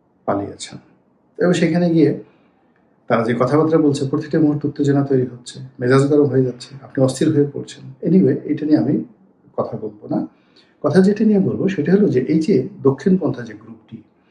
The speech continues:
তারা আওয়ামী লীগের অবর্তমানে তারা মনে করেছে যে আমরা বিজয়ী হয়েছি। এবং যেহেতু তাদের এই ধরনের একটি পরিবেশ পরিস্থিতি মোকাবেলা করার জন্য আর্থিক প্রস্তুতি ছিল না, মানসিক প্রস্তুতি ছি-, মানে প্রস্তুতি ছিল না,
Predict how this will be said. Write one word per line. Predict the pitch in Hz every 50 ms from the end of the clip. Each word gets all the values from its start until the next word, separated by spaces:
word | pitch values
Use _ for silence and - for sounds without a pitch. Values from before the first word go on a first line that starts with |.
| _ _ _ _ _ _ _
তারা | - 143 139
আওয়ামী | 143 151 - 143 139 147 160 170 185 185
লীগের | 180 190 190 185 - - 180 175 175 170 - -
অবর্তমানে | - 139 123 120 123 - - - 139 117 104 - 147 165 160
তারা | - 131 127
মনে | 123 127 127 131
করেছে | 127 - - - - - 139
যে | 139 135 117
আমরা | 104 - - -
বিজয়ী | 196 151 127 120 113 110
হয়েছি। | 107 104 - - - - - - - - - - _ _ _ _ _ _ _ _ _ _ _ _ _ _ _ _ _ _ _ _ _ _ _ _ _ _ _ _ _ _ _ _ - _ _ _ _ _ _ _ _ _ _ -
এবং | 156 165
যেহেতু | 160 165 185 - 226
তাদের | 190 180 - 180 180 185 170
এই | 160 151
ধরনের | 156 147 165 160 160 160 160 156 - - - - 131 - -
একটি | 135 135 - 135
পরিবেশ | 131 135 123 120 123 123 -
পরিস্থিতি | - 135 117 117 - - - - 127 117
মোকাবেলা | 123 123 123 120 120 120 117 113
করার | - 117 113 117 110 -
জন্য | - - - - - _ _ _ _ _ _ _ _ _ -
আর্থিক | - 135 139 - - 135 -
প্রস্তুতি | 143 131 - - - - 120
ছিল | 117 - - 123 -
না, | - - - - - -
মানসিক | 139 131 135 135 - - 143 -
প্রস্তুতি | - 123 117 - - - 127
ছি-, | - - - - - - _ - - 135 135 -
মানে | 120 - - -
প্রস্তুতি | - - 135 131 - - - 123 123
ছিল | - - 123 110
না, | - - -